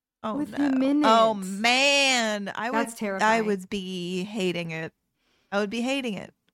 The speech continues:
Speaker 2: Mm-hmm. I, I would also be hating it. I think they're all kind of hating it for sure.
Speaker 1: Like, d-, can you honestly imagine being such a cop that you, like, stay in a sinking ship with, like,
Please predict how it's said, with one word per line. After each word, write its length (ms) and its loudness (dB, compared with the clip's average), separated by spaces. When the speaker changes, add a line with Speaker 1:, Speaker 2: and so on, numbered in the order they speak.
Speaker 2:
Mm-hmm. 480 -8
I, 140 2
I 140 6
would 160 0
also 320 0
be 160 -2
hating 400 -4
it. 140 -10
I 100 -4
think 240 0
they're 180 -4
all 200 0
kind 260 -10
of 100 -14
hating 360 -6
it 180 -16
for 100 -8
sure. 400 -10
Speaker 1:
Like, 220 0
d-, 140 -10
can 180 -10
you 180 -4
honestly 460 -4
imagine 440 -2
being 280 -4
such 440 -6
a 40 -16
cop 600 -8
that 180 0
you, 160 -6
like, 240 -4
stay 680 -4
in 100 -6
a 120 -4
sinking 480 -6
ship 500 -6
with, 240 -6
like, 460 -6